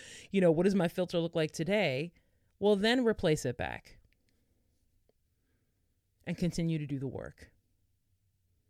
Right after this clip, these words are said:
But always make sure that you keep your filter clean. And again, uh, it's not a judgment. It's not something for you to feel bad about. It's just part of the process. <laughs> It's part of,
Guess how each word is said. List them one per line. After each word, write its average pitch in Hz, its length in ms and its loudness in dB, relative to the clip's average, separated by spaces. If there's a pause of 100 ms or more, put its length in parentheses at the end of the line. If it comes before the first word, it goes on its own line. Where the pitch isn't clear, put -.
(840)
But 180 120 -2
always 185 280 2
make 156 180 -4
sure 135 240 -6
that - 140 -8
you 131 100 -8
keep - 260 -12
your 123 100 -8
filter - 300 -16
clean. - 340 -20 (1400)
And 160 180 -4
again, 156 400 -4 (320)
uh, 135 280 -8
it's - 200 -6
not 143 180 -2
a 131 60 -4
judgment. 175 720 -4 (100)
It's 151 160 -6
not 147 200 -4
something 151 260 -4
for - 120 -8
you 143 140 -4
to 139 80 -4
feel 117 220 -6
bad 214 300 2
about. 190 360 2 (440)
It's 160 200 -4
just 160 560 0
part 151 300 0
of 143 80 0
the 139 80 -6
process. 143 600 -4
<laughs> - 20 2
It's - 180 4
part 185 300 4
of, 160 240 4